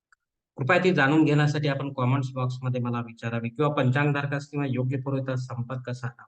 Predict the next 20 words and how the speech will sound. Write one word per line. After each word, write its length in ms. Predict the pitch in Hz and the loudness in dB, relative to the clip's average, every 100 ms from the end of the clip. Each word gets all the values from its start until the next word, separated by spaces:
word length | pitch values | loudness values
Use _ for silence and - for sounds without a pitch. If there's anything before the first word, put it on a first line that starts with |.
| _ _ _ _ _ _ | _ _ _ _ _ _
आणि 200 | 131 147 | 2 6
मगच 320 | 156 143 170 165 | 6 6 4 2
मुहूर्ताची 480 | 156 147 151 143 | 0 0 0 -4
तारीख 320 | 135 127 123 123 | -4 0 0 0
आपल्या 300 | 120 123 120 | -2 -2 -2
जन्मकुंडलीनुसार 960 | 123 131 147 147 127 123 120 117 135 139 - | -2 0 0 -2 -4 -2 -4 -6 -8 -8 -6
निश्चित 280 | 117 113 - - | -8 -6 -8 -6
करावी. 280 | 120 107 104 107 _ - - _ _ _ _ _ _ - | -8 -8 -12 -20 _ -20 -20 _ _ _ _ _ _ -2
मित्रांनो, 340 | 135 170 175 | 4 6 6
या 180 | 185 175 | 4 4
मुहूर्ताशिवाय 680 | 160 131 127 127 151 147 156 | 4 6 4 4 -2 -2 -4
आपल्या 260 | 139 139 127 | -4 -6 -8
सुविधेनुसार 640 | 127 123 127 135 131 135 | -2 0 2 0 -2 -6
कोणत्याही 420 | 131 120 113 135 | -4 -4 -2 -2
प्रकारचे 440 | 160 - 131 127 127 | -2 -6 -4 -4 -2
मुहूर्त 340 | 127 123 127 | 0 0 -2
पुरोहितांच्या 560 | 127 123 123 120 120 117 | -2 -2 -4 -8 -6 -8
मदतीने 520 | - - 139 135 135 | -8 -6 -2 -2 0
वा 120 | 123 | 0
स्वतः 360 | - 127 127 | -2 -4 -2